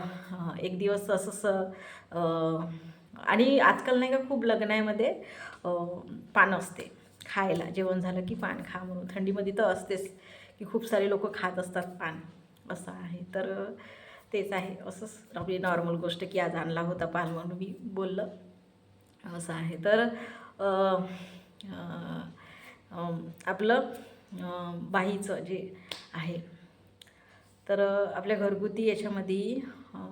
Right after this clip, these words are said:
आपल्या बाईला टेन्शन, आपला मेन मुद्दा आहे टेन्शन. टेन्शन, अं,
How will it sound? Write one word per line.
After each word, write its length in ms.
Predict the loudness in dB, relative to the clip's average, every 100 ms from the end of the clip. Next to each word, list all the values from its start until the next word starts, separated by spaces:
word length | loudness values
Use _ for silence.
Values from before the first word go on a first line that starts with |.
| -10
आपल्या 440 | -8 -8 -6 -4 0
बाईला 400 | 0 0 -2 -4 -6 -12 -20 -20 -20 _ 8
टेन्शन, 340 | 8 8 2 -4 -10 -12 -18 -20 -20 -20 _ _ _ -18
आपला 200 | -8 -4
मेन 260 | 0 0 0
मुद्दा 260 | -2 0
आहे 160 | -2 0
टेन्शन. 400 | 0 0 -4 -8 -12 -20 -20 -20 -20 -20 -14 2
टेन्शन, 520 | 4 4 4 6 6 4 0 -4 -6 -10 -14
अं, 180 | -10